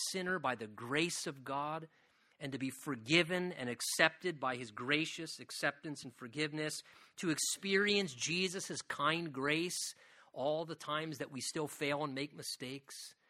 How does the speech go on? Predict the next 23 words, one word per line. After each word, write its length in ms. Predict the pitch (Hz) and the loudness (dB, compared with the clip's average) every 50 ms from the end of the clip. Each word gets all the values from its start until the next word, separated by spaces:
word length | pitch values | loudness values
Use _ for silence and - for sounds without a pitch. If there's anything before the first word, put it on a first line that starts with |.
| _ - - _ _ | _ -20 -20 _ _
that 100 | 131 120 | -6 -4
as 100 | 120 113 | -2 -2
we 80 | 123 117 | -4 -2
confess 560 | - 127 113 - - 156 151 147 151 - 165 | -2 -2 -4 0 2 4 4 4 4 2 0
our 140 | 139 131 123 | 0 0 0
sins, 720 | - - - 151 151 147 147 147 147 151 151 143 - - - - - - | -2 -4 -2 0 0 2 2 0 0 -2 -2 -4 -6 -10 -14 -20 -20 -14
he 120 | _ 127 117 | _ -12 -12
forgives 720 | - - 120 107 101 101 147 151 156 156 156 156 147 117 | -10 -10 -10 -10 -4 2 4 4 6 6 4 2 0 -4
and 160 | 120 107 104 | -6 -6 -8
cleanses 680 | - - - 147 147 156 170 175 156 143 165 156 131 143 | -8 -8 0 2 4 4 4 2 0 0 -2 -2 0 2
us 300 | 151 151 156 151 - - | 2 2 2 2 -2 -6
in 80 | 131 | -6
such 200 | - 147 - - | -6 -6 -6 -6
a 40 | 127 | -8
gracious 640 | 107 104 120 135 143 151 151 - - 147 - - | -6 -2 0 2 2 2 0 -2 -6 -8 -8 -8
way, 340 | 143 143 143 143 143 143 139 - - - - - | -4 -4 -2 -2 -2 -4 -6 -8 -14 -18 -2 0
to 100 | 185 185 | 4 4
understand 480 | 196 220 247 208 - 240 220 214 196 | 6 6 6 6 6 6 6 6 8
how 60 | 220 | 8
to 80 | 220 226 | 6 6
live 340 | 208 208 214 254 277 240 214 | 4 4 4 4 4 4 4
by 180 | 208 175 147 | 6 6 6
grace, 720 | 117 107 113 117 107 87 - - - - - - - - | 4 2 -2 -4 -4 -6 -6 -8 -6 -6 -4 -4 -6 -8